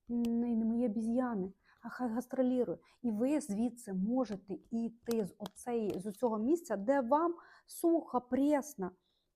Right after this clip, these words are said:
І бачите, да, будуть сумніви, луна — це завжди переживання,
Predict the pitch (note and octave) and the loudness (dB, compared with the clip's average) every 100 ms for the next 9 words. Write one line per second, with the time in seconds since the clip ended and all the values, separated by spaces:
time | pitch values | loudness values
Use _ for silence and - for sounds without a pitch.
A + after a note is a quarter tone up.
0 | _ G#3+ F#3+ C4+ D4+ A#3 G3+ A3 C4+ G#3+ | _ -8 0 0 0 -2 -2 0 0 0
1 | A3 C#4+ D4 - D4+ C#4+ G#3+ F#3 F3+ F#3 | 0 -2 -2 -2 2 2 0 -4 -4 -4
2 | G#3+ A#3+ G#3 - G3 A#3+ B3+ C4 A#3 A3+ | -2 -4 -8 -10 -6 -4 -4 -6 -6 -6
3 | A3 A3 F#3+ | -4 -4 -6